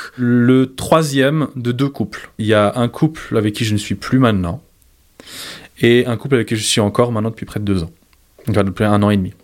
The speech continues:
Donc là, j'ai envie de dire polyamour, parce qu'on commence clairement à, à arriver à un stade où on partage pas que du, pas que du sexe, et plus que des discussions du quotidien. Euh, j-, c'était peut-être plus facile pour moi de me rattacher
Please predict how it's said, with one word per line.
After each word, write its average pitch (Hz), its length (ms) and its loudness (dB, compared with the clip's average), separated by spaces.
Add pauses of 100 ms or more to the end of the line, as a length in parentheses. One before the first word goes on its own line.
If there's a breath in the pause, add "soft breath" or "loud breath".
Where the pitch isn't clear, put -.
(760)
Donc 104 300 0
là, 113 180 4
j'ai 113 140 -2
envie 104 220 0
de 104 40 -6
dire 113 240 -2
polyamour, 113 840 2 (640 loud breath)
parce 110 160 2
qu'on 123 160 2
commence 123 340 2
clairement 123 420 0
à, 104 40 2
à 107 280 0
arriver 110 180 0
à 110 40 2
un 107 60 0
stade 117 240 0
où - 20 0
on 107 80 0
partage 101 440 -4 (420)
pas 101 140 2
que - 300 -6
du, 98 500 -2
pas 101 100 -2
que 101 120 -2
du 92 100 0
sexe, - 480 -6 (440 loud breath)
et 104 200 2
plus - 380 -2
que - 100 -2
des 104 140 2
discussions 104 760 0
du 95 160 -2
quotidien. 87 440 -4 (960 loud breath)
Euh, 101 340 4 (800)
j-, 113 580 0
c'était - 300 2
peut-être 165 180 -2
plus 185 140 0
facile 180 380 0
pour 156 160 -2
moi 147 160 2
de 147 60 -2
me 139 80 0
rattacher 127 600 0